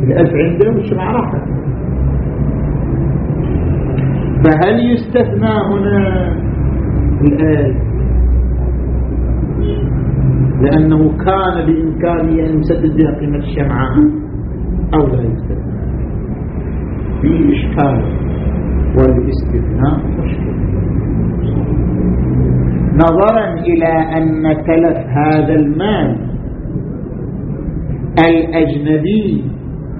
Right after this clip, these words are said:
لا ينافي صدق الربح، تصدق عليه أنه ربح، والشمعة التي استدانها وكان بإمكانه أن يؤدي الدين من هذه الآلة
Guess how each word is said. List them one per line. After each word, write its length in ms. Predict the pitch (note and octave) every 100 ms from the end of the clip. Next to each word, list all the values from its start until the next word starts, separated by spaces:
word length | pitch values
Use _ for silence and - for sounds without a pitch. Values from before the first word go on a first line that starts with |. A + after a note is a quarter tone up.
| D3
لا 440 | D3+ F3+ A3 A#3+
ينافي 840 | A#3+ A3+ G#3+ G#3+ G3+ G3+ F#3+ F3+ E3+
صدق 500 | E3+ F3+ D#3+ - F3
الربح، 720 | E3+ D3+ E3+ F#3 E3 E3 - - - - - - - - - -
تصدق 280 | E3+ E3+ A3+
عليه 180 | G#3+ B3
أنه 160 | B3 B3
ربح، 280 | C4+ C4+ A3+ - - - - - - - - - - - - - - - - - - - - - - - - - - - - - - - C2+ C2 - - - - - - - - - - -
والشمعة 720 | D#3 E3+ - - - - D#3
التي 380 | F3 E3+ E4 D#3+
استدانها 880 | - - E3 E3 E3+ E3+ E3 G#3 G3 - - - - - -
وكان 480 | D#3+ D#3+ F3 F3 E3+
بإمكانه 760 | E3+ E3 - E3 D#3+ D#3 -
أن 80 | -
يؤدي 340 | E3+ D#3+ D3+
الدين 400 | D#3+ D3+ E3+ D#3+
من 160 | D#3 -
هذه 260 | - - -
الآلة 1120 | - - - - - - - F3+ G#3+ G#3